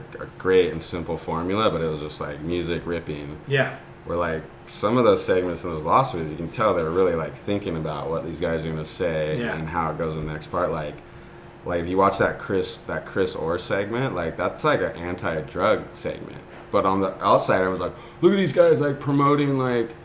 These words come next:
Speaker 1: like, the, the riff-raff drug addict guy." But if you look closely, like,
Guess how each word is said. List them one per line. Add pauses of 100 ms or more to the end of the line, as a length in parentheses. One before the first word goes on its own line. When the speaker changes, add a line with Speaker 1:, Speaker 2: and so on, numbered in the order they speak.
(380)
Speaker 1:
like,
the,
the
riff-raff
drug
addict
guy."
But (320)
if
you
look
closely,
like,